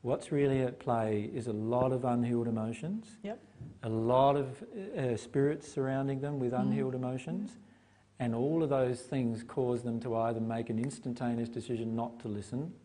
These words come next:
Speaker 2: Yep.
Speaker 1: or one to listen. You think about, for many of you, you've given D V Ds to people that they've taken one look at the first five minutes, said, "No, I can't,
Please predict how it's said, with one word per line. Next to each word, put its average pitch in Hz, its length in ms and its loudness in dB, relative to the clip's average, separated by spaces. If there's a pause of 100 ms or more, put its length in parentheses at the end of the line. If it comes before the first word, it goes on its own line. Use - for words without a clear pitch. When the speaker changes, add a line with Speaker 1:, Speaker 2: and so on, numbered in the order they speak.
Speaker 2:
Yep. 208 200 -10
Speaker 1:
or 117 160 0
one 107 240 -2
to 107 100 -8
listen. 107 340 -6 (680)
You 131 140 0
think 151 220 0
about, 120 420 2
for 127 80 -2
many 123 300 4
of 131 140 0
you, 110 340 -2 (500)
you've 113 300 0
given 139 400 2
D 127 160 4
V 123 120 4
Ds 123 300 4
to 123 80 -10
people 123 480 -2 (480)
that 123 220 0
they've 120 200 2 (240)
taken 127 360 4
one 135 260 4
look 139 140 4
at 123 80 -2
the 120 80 -2
first 117 320 0
five 117 260 2
minutes, 120 540 -2 (580)
said, 95 260 -6
"No, 101 120 -2
I 107 80 0
can't, 104 360 -2